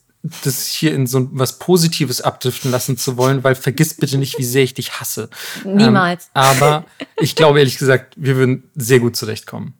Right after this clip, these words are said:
Speaker 2: Ja, ich glaube auch.
Speaker 1: Ähm, so, es wären auch einfach klar so eingeteilte Aufgabenfelder und so.
Speaker 2: Mhm.
Speaker 1: Und ansonsten, wir hängen ja auch viel miteinander ab, wie man diesen Podcast vielleicht schon anmerkt. Ähm, und ja, da habe ich das Gefühl,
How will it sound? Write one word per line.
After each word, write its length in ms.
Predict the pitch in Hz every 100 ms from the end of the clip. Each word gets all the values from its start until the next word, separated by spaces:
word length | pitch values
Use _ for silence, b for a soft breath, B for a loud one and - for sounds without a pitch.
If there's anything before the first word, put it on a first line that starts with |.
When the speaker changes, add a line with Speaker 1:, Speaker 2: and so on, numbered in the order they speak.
| -
Speaker 2:
Ja, 160 | 180 156
ich 80 |
glaube 240 | - 151 151
auch. 180 | 143 151 b b b b -
Speaker 1:
Ähm, 500 | 151 120 117 113 120 _ -
so, 240 | 127 127 110 -
es 200 | 143 -
wären 160 | 147 147
auch 100 | -
einfach 380 | 147 147 -
klar 300 | - 151 147
so 160 | 143 143
eingeteilte 560 | 147 143 139 143 135 147
Aufgabenfelder 960 | 165 - 151 147 - 151 143 139 143
und 100 | 139
so. 220 | 127 139
Speaker 2:
Mhm. 280 | 156 151 147 147
Speaker 1:
Und 100 | 143
ansonsten, 760 | 131 139 147 143 - 139 156
wir 100 | 127
hängen 220 | 123 139 147
ja 80 |
auch 100 | 123
viel 220 | - - 143
miteinander 520 | 139 131 127 120 127
ab, 180 | 135 -
wie 160 | 127
man 160 | 131 127
diesen 220 | 131 127
Podcast 420 | 117 139 - 123
vielleicht 240 | - 120 117
schon 160 | 127
anmerkt. 440 | 123 117 117 127 - B B B -
Ähm, 380 | 139 127 123 135
und 240 | 143 123 _ _ - - -
ja, 300 | 123 113 110
da 400 | - 110 117 - _ - - - -
habe 180 | 110
ich 60 | 120
das 180 | 135 -
Gefühl, 500 | - - 131 120